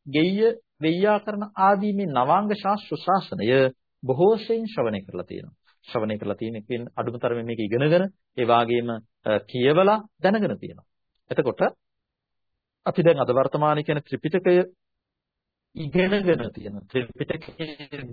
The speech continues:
දන්න භික්ෂුන් වහන්සේලා ඉන්න ඕනේ. එයාව තමයි බහුශ්‍රතයි කියලා කියන්නේ. ඒතර ත්‍රිපිටකය දන්නේ නැතිව, ත්‍රිපිටකාගත භාවනා මාර්ගයෙන් පරිබාහිර භාවනාවක්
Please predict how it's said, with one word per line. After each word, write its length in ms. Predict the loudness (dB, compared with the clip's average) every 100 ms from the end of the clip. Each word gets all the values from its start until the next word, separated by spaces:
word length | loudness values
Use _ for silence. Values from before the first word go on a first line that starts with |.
| -8
දන්න 400 | 0 2 4 2
භික්ෂුන් 400 | 0 -2 -6 -8
වහන්සේලා 420 | -8 -12 -10 -12
ඉන්න 140 | -12 -14
ඕනේ. 220 | -16 -4
එයාව 200 | 0 0
තමයි 220 | 0 -6 -8
බහුශ්‍රතයි 560 | -8 -10 -12 -14 -14
කියලා 240 | -14 -18 -16
කියන්නේ. 280 | -20 -20 _ _ _
ඒතර 180 | _ -2
ත්‍රිපිටකය 520 | 0 -2 -2 -2 -2 0
දන්නේ 340 | 2 2 2 -2
නැතිව, 420 | -4 -2 0 4 2 0 _ _ _ _ -2
ත්‍රිපිටකාගත 680 | 0 2 4 6 6 4
භාවනා 460 | 2 0 0 0 -2
මාර්ගයෙන් 480 | 0 0 0 0 -4 -4
පරිබාහිර 600 | -4 0 4 4 4 4
භාවනාවක් 640 | 4 2 2 2 2 0